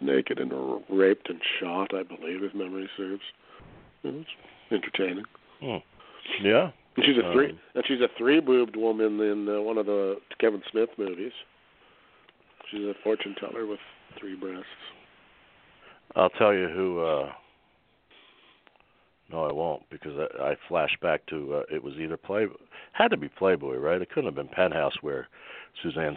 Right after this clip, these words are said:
Speaker 2: Summers had a spread. It had to be Playboy, right?
Speaker 1: I would think. Penthouse was more, uh, didn't really go for that sort of thing at that time. But, uh, it's
Speaker 2: Yeah, they were
Speaker 1: possible. That was the
Speaker 2: Penthouse
Speaker 1: classy,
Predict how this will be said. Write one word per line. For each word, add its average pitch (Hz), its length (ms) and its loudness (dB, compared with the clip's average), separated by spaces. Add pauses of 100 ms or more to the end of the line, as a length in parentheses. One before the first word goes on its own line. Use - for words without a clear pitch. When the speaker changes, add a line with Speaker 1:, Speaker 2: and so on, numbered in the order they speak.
Speaker 2:
Summers 71 320 0
had 67 140 0
a - 100 -2
spread. 69 300 -2
It 80 80 0
had 92 160 4
to 69 40 -8
be 67 120 -8
Playboy, 65 440 0
right? 67 220 -10 (1500)
Speaker 1:
I 139 140 6
would 101 160 2 (100)
think. 104 320 4 (480)
Penthouse 104 360 2 (100)
was 90 100 -10 (100)
more, 92 520 -6 (2000)
uh, - 40 -10 (260)
didn't 101 160 -2
really 95 180 4
go 98 300 4
for 98 80 0
that 90 280 -2
sort 95 160 2
of 90 140 -2
thing 90 180 -2
at 90 120 -8
that 92 200 -4 (360)
time. 90 320 0 (920)
But, 220 220 6
uh, 226 240 2
it's 87 100 2
Speaker 2:
Yeah, 82 140 8
they 90 120 10
were 95 100 6
Speaker 1:
possible. 95 260 -2 (300)
That 156 120 6
was 165 140 6
the 139 60 2
Speaker 2:
Penthouse 123 560 6
Speaker 1:
classy, 98 320 -2